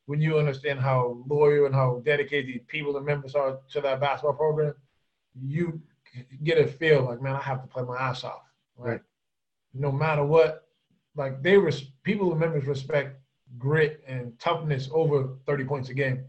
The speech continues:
Speaker 1: And, like, you understand that when I'm wearing this jersey, this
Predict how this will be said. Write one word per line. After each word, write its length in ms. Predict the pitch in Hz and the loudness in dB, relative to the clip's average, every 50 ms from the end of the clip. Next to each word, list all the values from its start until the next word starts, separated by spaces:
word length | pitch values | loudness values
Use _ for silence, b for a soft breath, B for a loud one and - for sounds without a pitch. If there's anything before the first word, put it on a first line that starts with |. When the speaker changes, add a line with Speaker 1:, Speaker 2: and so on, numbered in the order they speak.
| - _ _ _ _ _ _ _ | -16 _ _ _ _ _ _ _
Speaker 1:
And, 360 | 127 135 135 135 135 135 135 135 139 | -2 -2 0 0 0 -2 -4 -6 -8
like, 220 | 139 135 135 135 - - - | -8 -8 -8 -10 -12 -14 -14
you 220 | 131 143 160 170 165 | -10 -4 0 2 2
understand 360 | 151 147 131 143 165 151 151 | 2 2 2 0 0 0 0
that 80 | 143 135 | 0 0
when 120 | 143 139 | 0 0
I'm 40 | 143 | 2
wearing 180 | 156 156 156 | 2 4 4
this 140 | 151 147 131 | 4 4 2
jersey, 420 | - 160 170 175 175 151 151 151 151 | 4 4 4 6 6 6 4 4 4
this 220 | 151 143 135 | 2 2 0